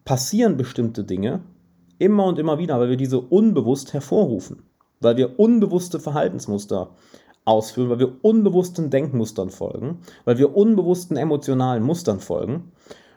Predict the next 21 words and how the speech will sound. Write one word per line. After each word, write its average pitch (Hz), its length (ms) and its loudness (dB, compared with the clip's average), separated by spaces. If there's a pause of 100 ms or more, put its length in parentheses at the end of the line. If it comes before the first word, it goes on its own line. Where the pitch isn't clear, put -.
(160)
und 139 420 2
dadurch 208 400 0
in 185 60 -4
der - 140 0
Außenwelt 120 720 -2 (1800)
immer 247 200 4
wieder 240 100 2
in 226 80 4
die 214 40 0
gleichen 214 240 0
Situationen 202 480 2
kommen. - 220 -10 (1300)
Dass 117 280 -6
wir 113 380 0
immer 202 200 4
wieder 170 260 0
an 131 160 0
den 123 200 2
nervigen 104 400 -4
Chef 101 260 -4
kommen, - 320 -14